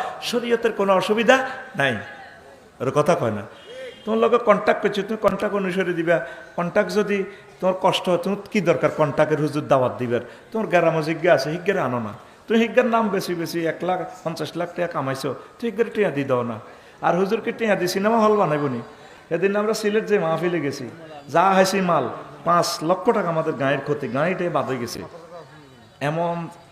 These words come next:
নির্যাতন হয়েছে, গাড়িটা খাদে হরি শেষ গাড়িটা। তো হুরা সিজন ওয়াজ করে গাড়ি এনে তো রিপ্লেস করতে পারতাম না, এনে তো হুরা গ্রাম বদনামি করি আছে, হাতে তো কোবাই নেই,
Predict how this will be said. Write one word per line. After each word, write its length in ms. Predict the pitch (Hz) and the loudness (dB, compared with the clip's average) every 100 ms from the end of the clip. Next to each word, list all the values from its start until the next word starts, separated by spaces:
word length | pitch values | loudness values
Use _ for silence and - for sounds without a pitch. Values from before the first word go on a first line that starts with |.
| - | -8
নির্যাতন 460 | 143 160 175 180 220 | -6 -4 -4 -2 -2
হয়েছে, 220 | 196 202 | -2 -2
গাড়িটা 300 | 170 165 175 | 0 0 -2
খাদে 340 | - 143 160 | -2 0 2
হরি 180 | 160 127 - | 2 0 -2
শেষ 260 | 139 123 | -2 -2
গাড়িটা। 300 | 123 113 104 101 - - 135 - - - | -6 -6 -8 -12 -12 -18 -20 -18 -16 -6
তো 80 | 165 | 0
হুরা 240 | 196 214 | 4 4
সিজন 300 | 214 226 247 | 4 2 2
ওয়াজ 200 | 233 190 | 4 4
করে 200 | - 202 | 4 2
গাড়ি 300 | 165 175 208 | 2 0 0
এনে 140 | 190 180 | -2 -2
তো 100 | 175 | -2
রিপ্লেস 360 | 113 156 143 | -2 -2 -2
করতে 260 | - 151 131 | -4 -4 -4
পারতাম 300 | - 113 107 | -4 -6 -6
না, 380 | 101 - - 175 | -10 -12 -2 0
এনে 140 | 185 | 2
তো 120 | - | 2
হুরা 200 | 214 185 | 2 4
গ্রাম 260 | 160 156 147 | 4 2 2
বদনামি 320 | 151 143 143 | 0 0 -4
করি 280 | 143 160 165 | -2 0 0
আছে, 200 | 143 - | -2 -4
হাতে 180 | 170 - | -12 -8
তো 100 | 208 | -8
কোবাই 320 | 196 156 131 | -4 0 2
নেই, 240 | 123 113 | 2 -2